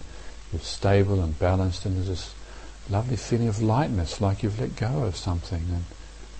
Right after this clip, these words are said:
we have let go of something. We've let go of some delusion. And that's one way of understanding vipassana. Now, another dimension of, of vipassana practice would be to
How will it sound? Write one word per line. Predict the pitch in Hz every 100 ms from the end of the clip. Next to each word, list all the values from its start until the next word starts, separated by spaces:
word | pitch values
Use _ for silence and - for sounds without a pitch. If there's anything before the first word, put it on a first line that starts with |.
| -
we | 120
have | 107 160 196
let | 107 85
go | - 82
of | 78
something. | - 80 92
We've | 92 92
let | 98 101
go | 98 92
of | 90
some | 104 101
delusion. | 127 190 233 104 80 - - - - - - - - - - - - - - - - - - - - -
And | 98
that's | 101 92 - - - - -
one | 104 98
way | 92 87
of | 92
understanding | 95 92 90 87 92
vipassana. | 101 - 123 - 90 76 80 - - - - - - - - - - - - - 113
Now, | 104
another | 104 135 127
dimension | 104 98 90 - 92
of, | 90 82 - -
of | 98 85
vipassana | 98 - 95 - 95
practice | - 90 104 113
would | 113
be | 120 113
to | 117